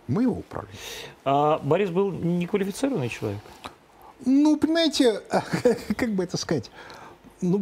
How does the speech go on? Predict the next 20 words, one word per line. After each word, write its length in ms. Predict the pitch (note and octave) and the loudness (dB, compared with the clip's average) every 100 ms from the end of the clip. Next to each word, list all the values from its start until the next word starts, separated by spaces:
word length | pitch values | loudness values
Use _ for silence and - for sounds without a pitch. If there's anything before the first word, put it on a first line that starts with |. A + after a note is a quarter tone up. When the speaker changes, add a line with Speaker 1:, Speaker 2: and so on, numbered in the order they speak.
| G3+ | 2
Speaker 1:
он, 100 | G3 D3+ | 0 2
безусловно, 480 | F3+ G#3 G#3 C4+ A3 | 0 2 2 4 4
был 160 | D#3+ D3 | 4 4
неквалифицированный 840 | C#3 D3+ D3 D#3+ - C3+ G#2 F#2+ | 2 2 0 0 2 2 2 0
человек, 220 | F#2+ G#2+ - | -2 -2 0
поэтому 320 | D3+ D3+ D#3 | -2 0 0
его 120 | D3+ | 0
Чубайс 480 | C#3+ C#3+ C#3 C3 - | -2 -2 -2 -2 -4
и, 300 | G#2+ A#2+ A#2 - - - | -4 -2 -2 -6 -20 -10
и 60 | - | -4
вытащил. 400 | C#3+ - - - - - - - | -2 -2 -8 -12 -14 -16 -12 -2
Весь 260 | D#3+ B3 | 2 2
фокус 380 | - D4+ C4 F#3+ | 4 2 4 0
состоял 400 | - - G3+ G#3 | -2 -2 0 0
в 80 | G#3 | -2
том, 260 | - C4 D#3+ | -2 0 -2
что 320 | - - F3 | -6 -4 -2
Борис 240 | F3 G3+ | 0 -2
Николаевич 300 | F#3 F#3+ F#3 | -2 -2 0
Ельцин 420 | A3+ D4+ D4+ G3 | 0 0 0 -4